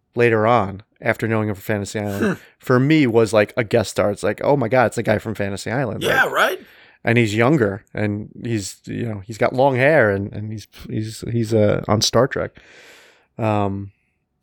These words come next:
Speaker 1: actually, I, I think I saw him in, in, I, I must have seen Khan, Wrath of Khan, before I actually ever saw Space Seed.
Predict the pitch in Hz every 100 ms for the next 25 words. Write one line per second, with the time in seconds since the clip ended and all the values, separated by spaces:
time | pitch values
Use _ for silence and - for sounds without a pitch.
0 | - 196 131 135 - 165 285 247 165 180
1 | 143 127 113 113 123 110 - 98 - 165
2 | - 185 202 - 156 147 120 - 117 101
3 | 98 104 - 123 107 117 110 98 101 110
4 | 117 104 101 - _ _ _ _ - 110
5 | 104 - 110 104 - 110 104 107 123 _
6 | _ _ _ _ - - - - - -